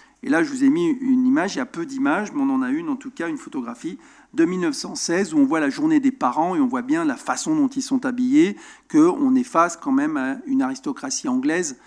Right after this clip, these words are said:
euh, ici, qui s'intéresse véritablement aussi, non seulement qui sont théosophes, mais qui s'intéressent, euh, à une éducation différente,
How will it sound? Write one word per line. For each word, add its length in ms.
euh, 160
ici, 480
qui 240
s'intéresse 800
véritablement 720
aussi, 480
non 120
seulement 380
qui 160
sont 200
théosophes, 500
mais 200
qui 140
s'intéressent, 640
euh, 240
à 160
une 120
éducation 600
différente, 680